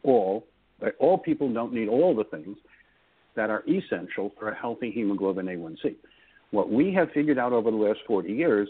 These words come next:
is how to parse that question. So if you'll give us the benefit of the specimen, blood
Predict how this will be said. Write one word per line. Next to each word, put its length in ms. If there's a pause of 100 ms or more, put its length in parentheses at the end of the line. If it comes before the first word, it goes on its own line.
(120)
is 120 (180)
how 280
to 80 (200)
parse 280 (240)
that 300 (180)
question. 460 (520)
So 300
if 180
you'll 100
give 200
us 160
the 80
benefit 640
of 280 (260)
the 140
specimen, 580 (240)
blood 340